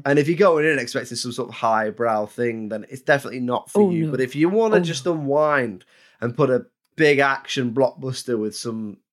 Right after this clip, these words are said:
Speaker 1: good set pieces and dialogue in there, you know, and quippy, doesn't take itself too seriously dialogue, then, then this is great. Or I think
Speaker 2: Mm-hmm.
Speaker 1: it is anyway. So, so what did you,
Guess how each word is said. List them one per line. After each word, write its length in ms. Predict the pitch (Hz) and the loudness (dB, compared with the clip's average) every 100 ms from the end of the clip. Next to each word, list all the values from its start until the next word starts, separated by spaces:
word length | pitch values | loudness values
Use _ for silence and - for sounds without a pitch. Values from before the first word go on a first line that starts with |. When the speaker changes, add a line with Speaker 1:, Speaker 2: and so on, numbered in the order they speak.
| _ - | _ -2
Speaker 1:
good 180 | 147 - | 0 2
set 300 | - - - | 0 0 0
pieces 340 | 123 117 110 | -4 -4 -12
and 140 | 104 117 | -6 0
dialogue 500 | 113 117 113 110 107 | 2 2 0 -4 -8
in 160 | 95 | -10
there, 260 | 95 85 71 _ _ _ _ _ - | -10 -10 -10 _ _ _ _ _ 0
you 100 | 120 | 2
know, 240 | 101 95 _ | 2 -2 _
and 200 | 117 110 | -8 -8
quippy, 580 | - 147 139 - 117 101 _ _ _ _ _ _ _ _ _ - | -6 -2 -2 -2 -4 -6 _ _ _ _ _ _ _ _ _ 0
doesn't 240 | 135 117 | 0 0
take 200 | 131 117 | -2 -2
itself 240 | 123 117 | -2 -4
too 120 | - 120 | -4 -8
seriously 400 | - 113 110 107 | -6 -8 -8 0
dialogue, 480 | 117 120 98 87 - | 2 2 0 -6 -4
then, 260 | 123 120 _ _ _ _ | -4 -4 _ _ _ _
then 120 | - | -4
this 180 | 233 - | -2 0
is 100 | 214 | -2
great. 460 | 147 165 233 196 - _ _ _ - | 2 2 2 0 -12 _ _ _ -2
Or 160 | 156 | 0
I 120 | 220 240 | 2 0
think 200 | 165 170 | -2 -4
Speaker 2:
Mm-hmm. 100 | 214 | -6
Speaker 1:
it 60 | |
is 120 | 123 | -4
anyway. 320 | 180 180 143 - - _ - | -2 2 0 0 -8 _ -4
So, 360 | - 220 214 - | 4 4 4 0
so 120 | 247 | -4
what 220 | 220 277 254 | 2 4 4
did 140 | 185 | 2
you, 200 | 208 | -2